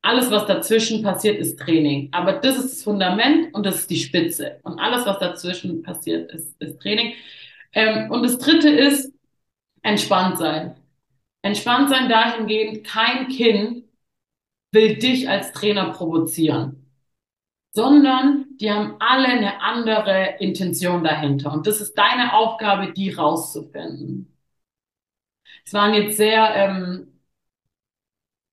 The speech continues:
weit, äh, gefasste Tipps. Ich überleg gerade, wie man was vielleicht auf den Punkt bringen kann.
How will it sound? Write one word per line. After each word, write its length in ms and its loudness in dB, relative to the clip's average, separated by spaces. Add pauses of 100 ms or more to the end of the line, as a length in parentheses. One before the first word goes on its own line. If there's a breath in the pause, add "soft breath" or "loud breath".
(800)
weit, 500 0 (240)
äh, 380 0 (200)
gefasste 840 -4 (180)
Tipps. 500 -4 (560)
Ich 60 -16
überleg 380 -4
gerade, 260 -4
wie 80 -6
man 220 -6
was 180 -6
vielleicht 260 -6
auf 120 -6
den 140 -10
Punkt 320 -4
bringen 280 -14
kann. 400 -6